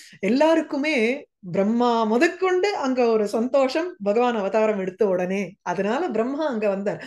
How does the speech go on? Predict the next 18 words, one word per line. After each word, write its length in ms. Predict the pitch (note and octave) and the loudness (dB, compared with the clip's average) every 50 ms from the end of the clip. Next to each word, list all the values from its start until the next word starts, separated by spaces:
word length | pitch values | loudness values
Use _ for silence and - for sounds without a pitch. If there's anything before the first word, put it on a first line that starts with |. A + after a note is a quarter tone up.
| - - - | -16 -10 -4
அது 260 | G3+ A3+ C#4+ F4 F4+ | -2 0 0 0 0
மாத்திரமல்ல, 300 | F4 F4+ F4 E4 D4 C4 | 0 0 0 0 2 2
பிரம்மாவுக்கு 600 | A#3 G3+ F3+ G#3 G#3+ B3+ D4+ D#4+ D4+ C4 C4+ A#3+ | 0 0 0 0 0 0 0 0 0 0 -2 -2
இன்னொன்னு 200 | B3 D4 D#4+ D4+ | -2 -2 -4 -2
என்னன்னா, 500 | C4+ A#3+ A#3 A#3+ A3+ G#3+ G3 F#3 G#3+ C4+ C4+ - - - - - - - | -2 -2 0 0 0 0 -2 -2 -4 -6 -8 -12 -20 -20 -20 -20 -12 -4
அவருடைய 480 | G3 G#3+ B3 D#4 D#4+ D4 C#4 B3+ A#3+ | 0 0 2 2 2 2 4 4 4
சிருஷ்டி 460 | G#3+ B3+ C#4 D#4 D#4 - - G4 G4 F#4 | 4 4 0 0 0 0 2 2 2 2
வந்து 280 | E4 D4+ D#4 F4+ F4 | 2 0 0 0 0
எல்லாம் 360 | D4 A#3+ A#3 C4+ D4+ E4+ E4+ | 2 2 2 2 2 2 2
பிரஜைகள் 520 | D#4+ C#4+ A3 G3+ C4+ D#4+ F4 F4 E4+ D#4+ C4 | 2 0 2 2 2 2 2 2 0 0 0
வளரணுங்கிறதுக்காக 1120 | A3 G#3 A3 C4+ D4+ D4+ D#4+ E4 E4 E4 C#4 A#3+ A3+ B3 A#3 A3+ G#3+ G3 F#3 G3+ A#3+ - - - - - - _ - | 2 2 2 2 2 2 2 0 0 0 0 -2 0 0 0 2 2 2 2 0 -2 -2 -6 -12 -18 -20 -10 _ 2
ஒவ்வொருத்தரையா 680 | G#3 A#3 D4 F4+ F#4+ - - F4+ F#4 F#4 F#4+ F4+ F4+ | 4 4 6 4 2 2 2 2 2 4 2 2 2
சிருஷ்டி 280 | F#4 D4 C#4+ - F4+ | 0 -2 0 0 0
பண்ணிட்டு, 360 | E4+ E4+ D#4+ D#4 D#4 C#4 F4 E4+ | 2 2 0 0 0 0 2 4
அவ 320 | C#4 B3+ C4+ D4+ E4 E4 | 4 6 6 6 6 6
வந்து 280 | E4 E4+ E4 D#4 D#4 D4+ | 4 4 0 0 -2 -2
தபஸ் 340 | D#4 C#4 - D#4 D#4+ - | -2 -2 0 -2 -2 -2
பண்றேன், 420 | - D4+ C#4+ C4+ C4 C4 C#4+ C#4+ | -2 -2 0 0 2 2 2 2